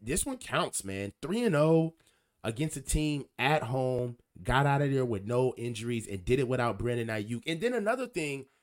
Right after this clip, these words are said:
too, is for all of the deloading and arm fatigue conversations that we have about Brock,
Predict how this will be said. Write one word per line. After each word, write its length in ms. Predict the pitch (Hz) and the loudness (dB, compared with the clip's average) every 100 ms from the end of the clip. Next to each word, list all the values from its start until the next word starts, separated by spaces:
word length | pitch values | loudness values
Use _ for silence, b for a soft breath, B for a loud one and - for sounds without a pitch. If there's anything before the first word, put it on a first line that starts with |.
| _ _ _ | _ _ _
too, 600 | - - - 220 120 95 - _ _ _ _ _ - | -8 -2 0 2 0 -2 -12 _ _ _ _ _ 2
is 520 | 131 131 120 113 - - | 6 6 4 0 -6 -8
for 220 | - 131 | -4 -2
all 280 | 120 160 202 | 4 6 6
of 140 | 170 | 4
the 420 | 147 147 131 117 92 92 | 4 4 4 2 -2 -2
deloading 960 | 143 160 131 127 139 135 131 131 110 | 2 4 4 6 4 4 2 0 -2
and 100 | 101 - | -6 -4
arm 220 | 113 131 | -2 -2
fatigue 460 | - 110 - 107 - | -4 -8 -6 -6 -6
conversations 680 | 110 101 98 104 101 98 | -6 -6 -6 -6 -6 -6
that 120 | 101 98 | -6 -4
we 100 | 101 | -2
have 220 | 110 101 | -2 -2
about 300 | 95 101 82 | -4 -4 -4
Brock, 340 | 101 120 82 | -2 0 -2